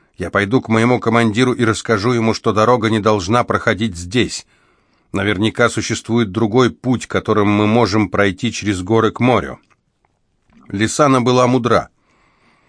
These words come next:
Неожиданно мне показалось очень важным убедить их в этом.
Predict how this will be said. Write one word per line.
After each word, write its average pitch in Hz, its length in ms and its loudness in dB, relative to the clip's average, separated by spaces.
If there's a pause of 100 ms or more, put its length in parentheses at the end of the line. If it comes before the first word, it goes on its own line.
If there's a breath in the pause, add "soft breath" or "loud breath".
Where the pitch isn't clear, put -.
(120)
Неожиданно 92 560 0
мне 92 180 0
показалось 90 540 -4
очень 95 240 -4
важным 95 400 -2
убедить 92 420 -8
их - 160 -10
в 90 60 -2
этом. 78 320 -8